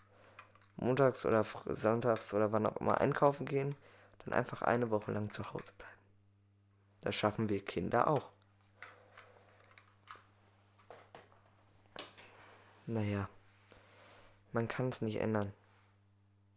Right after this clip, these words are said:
Ich meine, klar, jetzt so einfach mal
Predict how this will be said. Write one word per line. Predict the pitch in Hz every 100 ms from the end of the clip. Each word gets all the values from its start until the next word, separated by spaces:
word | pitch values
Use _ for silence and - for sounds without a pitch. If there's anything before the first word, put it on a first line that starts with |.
| _ _ - - - _ _ _ -
Ich | 120
meine, | 120 113
klar, | - 104 104 98
jetzt | - 110 -
so | 104
einfach | 113 113 110
mal | 110 104 104 104